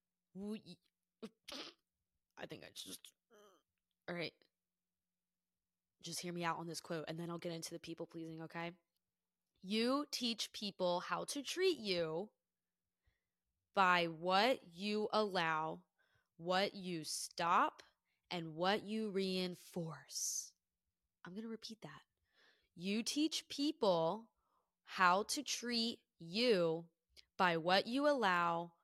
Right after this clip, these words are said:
what you stop, and what you reinforce. To me, I interpreted it as boundaries, and you are teaching someone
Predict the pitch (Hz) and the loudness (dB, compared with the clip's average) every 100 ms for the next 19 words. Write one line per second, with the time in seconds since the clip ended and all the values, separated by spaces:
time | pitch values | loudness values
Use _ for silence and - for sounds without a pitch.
0 | _ _ 170 190 202 247 254 - 185 175 | _ _ 2 2 2 0 0 2 4 6
1 | 170 - - _ _ - 180 170 170 190 | 4 0 -14 _ _ -6 -4 -2 -2 -4
2 | 196 175 170 165 - 170 - - - - | -2 -2 -2 -4 -6 -6 -6 -6 -4 -4
3 | - - - - _ _ _ _ _ - | -4 -6 -8 -8 _ _ _ _ _ -6
4 | 208 196 180 160 _ - 180 185 180 190 | -2 0 -2 -8 _ -4 0 0 -2 -4
5 | 185 175 170 165 160 - - 175 165 160 | -2 -2 -4 -4 -8 -10 -2 0 2 -2
6 | 160 - - 185 190 185 165 160 160 156 | -4 -6 -2 2 2 2 -4 -8 -8 -8
7 | - - _ _ 190 185 185 208 196 185 | -10 -12 _ _ -4 -4 -4 0 2 0
8 | - 226 190 208 202 196 180 170 165 160 | -6 -10 -8 -8 -4 -4 -4 -6 -6 -8